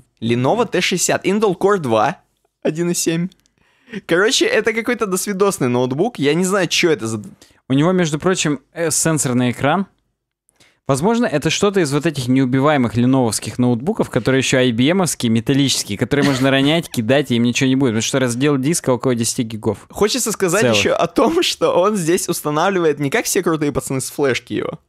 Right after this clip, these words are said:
Speaker 1: а он устанавливает исо образ, нарезал на, с помощью Nero, у него он ещё Nero пользуется.
Speaker 2: Так нет, он ещё привод с-, через U S B подключал, I D E to U S B.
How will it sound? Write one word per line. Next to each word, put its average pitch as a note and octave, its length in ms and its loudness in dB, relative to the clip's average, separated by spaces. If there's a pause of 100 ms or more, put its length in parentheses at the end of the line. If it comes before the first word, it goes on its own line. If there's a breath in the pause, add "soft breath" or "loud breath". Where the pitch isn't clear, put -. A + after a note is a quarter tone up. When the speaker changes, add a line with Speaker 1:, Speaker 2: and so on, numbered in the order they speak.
(760 loud breath)
Speaker 1:
а A#2 240 2
он F#3 360 2
устанавливает G3+ 580 -2
исо F3+ 240 0
образ, F#3 480 0 (220)
нарезал D#3 760 2
на, A#2 220 -2
с - 100 -6
помощью E3+ 440 0
Nero, D#3+ 480 2
у C#3+ 120 0
него D3 180 0
он C#3 80 2
ещё C3+ 160 -2
Nero C3 340 0
пользуется. - 580 -6
Speaker 2:
Так A#2+ 240 -4
нет, B2+ 280 0
он C3 180 0
ещё D#3 420 0
привод E3 380 0
с-, - 100 -6 (140)
через B2+ 280 0
U B2 160 2
S B2+ 120 0
B C#3 100 0
подключал, G#2 540 -6 (120)
I C3 100 0
D C3 120 2
E C#3+ 200 4
to C3 140 -2
U B2 280 2
S A#2+ 100 -2
B. A2 240 -4